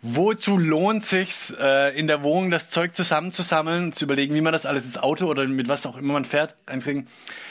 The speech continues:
Weil es werden Tage auf uns zukommen, an schönen Orten, bei herrlichem Wetter, mit leckerem Essen, mit großartigen Menschen.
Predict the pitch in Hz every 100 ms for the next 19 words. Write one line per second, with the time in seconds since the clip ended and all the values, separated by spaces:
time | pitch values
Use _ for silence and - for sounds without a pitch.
0 | - - _ - 104 131 190 175 - -
1 | 135 - 120 135 175 185 185 175 - _
2 | _ - - 135 160 170 180 - 139 139
3 | 131 - - 185 190 156 156 170 185 170
4 | - _ - 123 117 - 165 202 220 151
5 | 156 180 175 175 175 123 123 - 151 170
6 | 202 208 160 139 139 156 151 147 135 131
7 | 131 156 - 190 185 139 139 - 165 165
8 | - - - - 139 - - - 139 180
9 | 202 165 165 165 165 139 143 165 - 175
10 | 180